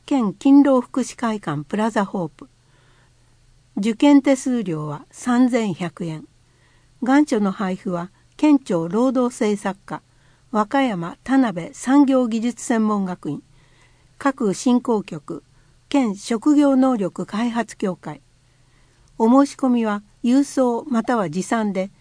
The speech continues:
七月二十五日から八月十二日までに、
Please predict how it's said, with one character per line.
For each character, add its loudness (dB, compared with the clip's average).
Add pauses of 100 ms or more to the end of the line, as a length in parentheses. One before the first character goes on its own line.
(160)
七 0
月 2
二 6
十 -2
五 -2
日 -2
か -6
ら -10
八 -2
月 0
十 0
二 4
日 -4
ま -2
で -6
に、 -8